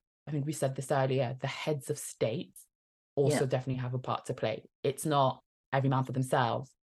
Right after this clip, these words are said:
Speaker 1: You are representing a whole nation and your people and making sure that whatever deals are made benefits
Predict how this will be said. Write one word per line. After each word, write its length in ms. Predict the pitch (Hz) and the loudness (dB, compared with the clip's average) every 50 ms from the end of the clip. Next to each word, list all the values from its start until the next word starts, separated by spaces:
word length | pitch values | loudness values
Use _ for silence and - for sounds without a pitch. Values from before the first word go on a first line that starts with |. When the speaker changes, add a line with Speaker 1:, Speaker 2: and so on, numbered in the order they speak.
| _ | _
Speaker 1:
You 240 | - 131 135 127 127 | -4 0 2 4 4
are 220 | 120 117 117 117 120 | 4 4 2 0 0
representing 920 | 127 123 123 123 - - 127 127 127 123 127 127 - 131 117 107 123 - _ _ _ _ _ _ - | 0 0 0 0 0 -4 -2 2 2 2 2 0 0 -2 -2 -4 -6 -8 _ _ _ _ _ _ 0
a 60 | 139 | 2
whole 220 | 135 127 127 123 | 2 4 2 2
nation 540 | 120 117 117 117 - - 123 117 113 127 127 - | 4 2 0 0 -2 -2 -4 -4 -4 -4 -6 -4
and 160 | - 123 123 - | -2 -2 0 0
your 100 | 127 117 | 0 -2
people 540 | 113 - - 123 127 - 123 101 - - _ _ _ - | -4 -4 -8 -6 -4 -2 -4 -4 -4 -8 _ _ _ 0
and 340 | 135 135 117 117 120 117 - - _ _ _ _ _ _ _ _ - - | 2 2 4 2 0 -2 -4 -10 _ _ _ _ _ _ _ _ -4 0
making 380 | 156 135 123 127 - 135 127 | 2 2 2 2 2 2 2
sure 280 | 127 - - 123 113 113 | 2 2 2 4 4 4
that 240 | 110 107 104 - - | 4 2 0 0 0
whatever 340 | 131 127 123 131 127 127 131 | 0 2 2 2 0 0 -2
deals 500 | 127 127 - 151 143 135 127 127 123 123 | -4 -2 -2 2 4 4 4 4 4 2
are 100 | 135 123 | 0 0
made 460 | 113 123 120 113 117 117 117 120 - - _ _ _ - 139 131 - 143 | 2 0 0 0 0 0 -2 -4 -8 -16 _ _ _ -8 -4 2 4 4
benefits 800 | 123 117 120 117 - - - - - - _ - - - - | 6 6 2 0 0 0 -2 -2 -2 -8 _ -14 -14 -14 -14